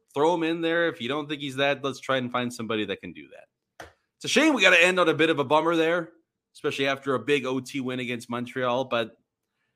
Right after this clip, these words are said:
that's the way the cookie crumbles when your high-end prospect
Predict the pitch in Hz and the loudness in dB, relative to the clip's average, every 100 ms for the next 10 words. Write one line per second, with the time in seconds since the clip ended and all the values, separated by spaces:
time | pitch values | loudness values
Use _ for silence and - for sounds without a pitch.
0 | _ - 135 170 - 170 160 170 170 165 | _ 0 0 0 -4 -6 -2 0 0 -2
1 | 165 - - 160 - 160 175 117 92 101 | -6 -8 -10 -12 -2 0 0 -2 -6 -6
2 | - 101 101 101 117 123 117 107 113 123 | -6 -6 -2 0 2 2 0 0 0 0
3 | 120 - 95 - _ | -2 -8 -10 -10 _